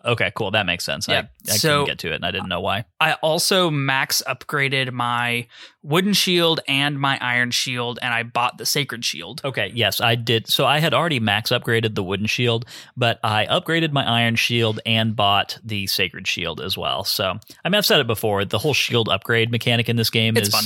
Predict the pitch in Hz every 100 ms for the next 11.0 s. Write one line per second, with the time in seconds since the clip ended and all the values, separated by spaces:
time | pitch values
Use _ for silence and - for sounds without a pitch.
0 | - 117 110 110 101 101 98 104 98 98
1 | 92 87 90 92 92 87 87 92 107 95
2 | - 104 101 92 104 117 117 120 131 123
3 | 127 147 202 - - - 113 120 - -
4 | - 123 240 131 117 123 127 - 175 135
5 | 117 113 107 107 - 107 104 98 92 98
6 | 98 113 185 - 87 87 90 123 - 113
7 | 98 107 - 113 107 - - - 139 175
8 | - - - 127 143 139 113 120 120 117
9 | 113 110 104 101 110 107 98 - 98 98
10 | 123 131 131 _ - - 131 143 156